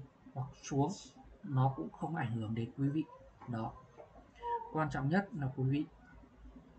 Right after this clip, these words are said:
phải thu hồi được vốn, thu hồi được gốc.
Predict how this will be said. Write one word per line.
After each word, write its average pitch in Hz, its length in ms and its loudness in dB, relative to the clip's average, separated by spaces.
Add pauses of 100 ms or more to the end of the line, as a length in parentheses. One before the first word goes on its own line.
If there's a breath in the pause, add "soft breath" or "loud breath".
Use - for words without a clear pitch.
(160)
phải - 180 -10 (320)
thu 165 200 10
hồi 127 120 8
được - 220 -2
vốn, 127 240 8 (340)
thu 151 160 6
hồi 123 100 8
được 113 180 0
gốc. 151 220 4